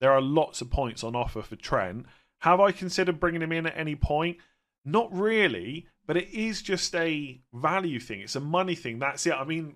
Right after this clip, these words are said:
earlier on in the season, what was I saying? Money doesn't really matter. But actually, money is mattering a lot. And I'm gonna be screwed over the next few weeks, I think. But I'm already,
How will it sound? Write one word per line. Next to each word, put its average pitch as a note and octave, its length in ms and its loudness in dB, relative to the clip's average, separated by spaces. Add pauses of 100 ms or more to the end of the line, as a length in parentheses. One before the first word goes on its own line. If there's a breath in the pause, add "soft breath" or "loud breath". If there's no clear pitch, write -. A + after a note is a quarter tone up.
(140)
earlier F#3+ 240 2
on E3+ 60 -2
in D#3+ 40 -6
the D3+ 80 -4
season, C#3+ 300 -2
what C#3+ 160 -4
was C#3 80 -6
I C3+ 60 -4
saying? B2+ 340 -2
Money C3 240 -2
doesn't A#2+ 240 -6
really A#2+ 180 -6
matter. B2 260 -2
But C3 120 -4
actually, D#3+ 360 0
money C#3+ 320 -2
is A#2+ 140 -4
mattering B2 360 -4
a A#2 40 -6
lot. A2 420 0 (280 loud breath)
And B2+ 100 4
I'm F3 100 4
gonna E3+ 120 0
be C#3 100 -6
screwed D3+ 500 2
over A2+ 160 -2
the A#2 80 -6
next A#2 220 -6
few A2+ 180 -4
weeks, B2+ 280 -4
I G#2+ 80 -6
think. G#2 340 -8 (300 loud breath)
But D#3 80 4
I'm E3+ 180 6
already, G#3 540 2